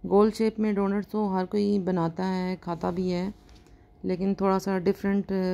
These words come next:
बना के, अम, दें बच्चों को, बच्चों को अच्छे लगते हैं। चलें आइए fry करना start करते हैं। ये मैंने low flame पे इसको डाला है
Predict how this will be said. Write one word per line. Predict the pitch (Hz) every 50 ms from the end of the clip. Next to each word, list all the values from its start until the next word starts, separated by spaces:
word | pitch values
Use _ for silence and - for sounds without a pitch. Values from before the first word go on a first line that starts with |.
| 185 170
बना | 165 180 175 170 170 175 175
के, | - 190 185 180 180 175 175
अम, | 170 - - - - - - - - - 180 180 180 180 180 175 156
दें | 185 180 180 170
बच्चों | 185 180 175 185 185 170
को, | 170 185 175
बच्चों | 180 170 - 190 180
को | 180
अच्छे | 185 180 - 196 190
लगते | 190 170 165 - 185
हैं। | 180 180 190 190 - - _ - _ _ _ _ - _ _ _ _ _ _ _ - - _ _ _ _ _ _ - - _ _ _ _ _ - _ _ _ _ - - - - - _ _ - - - - - _ - - - - - - -
चलें | 214 208 208
आइए | 208 202 208 208 208 208 202
fry | - - 190 185 185
करना | 185 - 202 196 196 202
start | 190 - - 196 180 180 180
करते | - 196 190 - 196
हैं। | 196 190 190 190 190 190 190 - - _ _ - - - - - - - - - - - -
ये | 185 190 196 190
मैंने | 196 190 190 196 190 196 190
low | 190 185 190 196 196
flame | 190 - 202 196 190 190 190
पे | 180 - 196 185 185 185 185 185 185 190 185 - -
इसको | 175 - - - 190 - 180 - - - - - - - - - - - - - - 190
डाला | 170 185 170 170 175 190 202
है | 202 202 190 190 185